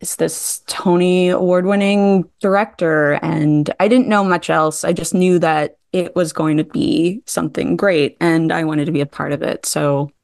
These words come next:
I'll cut to, I did send in a tape. I didn't think anything would come of it. And then two months later,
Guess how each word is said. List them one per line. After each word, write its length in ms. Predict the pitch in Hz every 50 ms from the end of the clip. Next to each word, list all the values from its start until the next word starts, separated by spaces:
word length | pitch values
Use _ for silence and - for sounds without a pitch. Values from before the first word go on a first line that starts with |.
| _ -
I'll 140 | 208 202 196
cut 380 | - - - 262 233 - - - - -
to, 360 | 220 190 165 160 160 160 160 - _ _ -
I 100 | 175 175
did 400 | 170 165 - - 208 208 214 208 - - -
send 260 | 185 - 220 202 196
in 80 | 196 196
a 60 | 190
tape. 560 | 185 - - - 190 185 180 180 175 - - - - - _ _ _ _ -
I 140 | - 170 160
didn't 500 | 156 160 - - 180 185 185 185 175 -
think 240 | - - 185 170 170
anything 400 | 160 160 156 160 - 165 160 156
would 180 | 156 156 156 -
come 260 | - - 165 156 151
of 140 | 156 147 151
it. 320 | 151 151 147 - - - -
And 220 | 160 151 151 147
then 560 | 147 143 139 139 143 139 139 143 143 147 143 -
two 240 | - - - 165 156
months 320 | 147 147 143 143 - -
later, 600 | 139 139 139 139 139 139 135 139 139 143 147 170